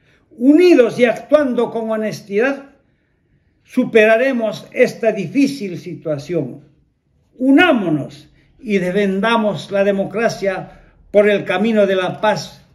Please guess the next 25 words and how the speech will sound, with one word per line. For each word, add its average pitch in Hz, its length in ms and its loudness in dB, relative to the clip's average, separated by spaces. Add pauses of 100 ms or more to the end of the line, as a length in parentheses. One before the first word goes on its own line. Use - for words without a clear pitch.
(140)
y 190 100 -8
la 180 100 0
libertad. 165 680 -4 (920)
Por 139 180 -4
lo 180 100 2
expuesto, - 680 -2 (480)
señor 202 480 -2
presidente, 165 840 -2 (400)
si 175 200 -8
son 320 360 2
verdaderos 220 840 2
los 190 240 -8
actos 240 540 -4
de 196 160 -2
corrupción 202 800 -2
en 214 240 0
su 202 160 -2
gobierno, 240 800 0 (500)
deje 269 560 0
con 233 280 2
honor 269 360 4
el 233 260 -6
cargo 185 720 0 (500)
y 220 140 -2
renuncie. 202 880 2